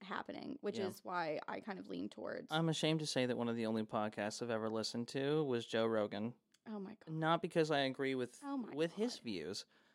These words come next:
Speaker 2: but if you just like interesting conversations between interesting people, regardless of how batshit insane they are, the amount of people that he has had on from, like, all different perspectives and professions and worldviews is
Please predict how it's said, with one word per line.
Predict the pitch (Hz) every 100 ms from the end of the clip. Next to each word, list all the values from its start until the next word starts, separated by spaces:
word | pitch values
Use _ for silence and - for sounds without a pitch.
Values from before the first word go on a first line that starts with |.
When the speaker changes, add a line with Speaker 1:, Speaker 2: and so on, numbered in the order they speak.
| _ _
Speaker 2:
but | 120 - - - _ -
if | 135
you | 135
just | 139 135
like | 139 143 147
interesting | 135 139 131 135 127
conversations | 123 117 117 113 110 110 107
between | 107 117 104
interesting | 110 110 - 107
people, | 107 107 107
regardless | 104 107 107 110 110 113
of |
how | 107 101
batshit | - 101 - -
insane | 110 - 98
they | 98 104
are, | 101 101 - _ _ _ -
the | 160
amount | 160 160
of | 156
people | - 151 156 156 156 -
that | 135
he | 131
has | 123
had | 127 117
on | 113 113 113
from, | 120 120 110 104
like, | 87 110 107 -
all | 120 120
different | 117 117 - 110
perspectives | 117 - 113 113 110 110
and | 104
professions | - 107 107 107 107 104
and | 104
worldviews | 101 107 110 110 110
is | 113 110